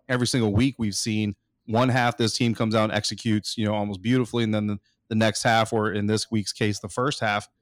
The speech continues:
they come out and, and almost can't do anything. And I actually kinda thought to myself, when they scored against the Chargers on their first possession to open the game, I kinda went back to that New Orleans game. I said, "Well, you go, so they're starting off hot again.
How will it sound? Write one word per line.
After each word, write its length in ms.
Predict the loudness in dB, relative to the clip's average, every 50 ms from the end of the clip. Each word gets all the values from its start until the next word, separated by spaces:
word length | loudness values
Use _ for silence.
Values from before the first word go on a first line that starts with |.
| _ _ _ -4
they 100 | -2 -2
come 160 | 2 2 4 4
out 180 | 4 4 4
and, 160 | 2 0 0 0
and 140 | -2 0
almost 320 | 2 2 2 2 0 0 -2
can't 180 | -2 -2 -2 0
do 140 | 0 2 2
anything. 300 | 2 2 0 0 0 0
And 80 | 0
I 40 | 0
actually 280 | 0 0 -2 -4 -4 -2
kinda 200 | -2 -2 -2 0
thought 240 | 0 0 -2 -2 -2
to 80 | -2
myself, 480 | -2 -2 0 0 0 0 0 0 -2 -4 _ _ _ _ _ _ _ _
when 180 | 0 2 4 4
they 100 | 4 4
scored 380 | 2 2 2 4 6 6 6 4
against 420 | 4 2 2 2 2 2 0 -2
the 80 | -2 0
Chargers 420 | 2 4 4 4 4 4 2 2
on 100 | 4 4
their 120 | 2 2 0
first 300 | 0 0 0 0 0 -2
possession 420 | -2 0 2 2 2 2 0 0
to 60 | 0
open 320 | 0 0 0 -2 -4 -4 -4
the 80 | -4
game, 420 | -2 0 2 2 4 4 2 2 0 _ _ _ _ _ _ -2
I 40 |
kinda 160 | 0 2 4 4
went 120 | 4 4
back 200 | 6 4 4 4
to 60 | 4 4
that 120 | 4 4
New 120 | 4 4 4
Orleans 380 | 4 4 4 4 4 2 2
game. 220 | 2 2 2 4 2
I 60 | 2
said, 180 | 2 0 0 0
"Well, 240 | 2 4 4 4 4
you 120 | 2 2 0
go, 340 | 0 0 -2 -2 -4 -6
so 180 | -2 0 2 2
they're 240 | 2 2 0 -2 -4
starting 400 | -6 -4 0 2 2 4 4 4
off 180 | 4 2 2 2
hot 200 | 0 0 0 0
again. 320 | 0 0 2 2 0 0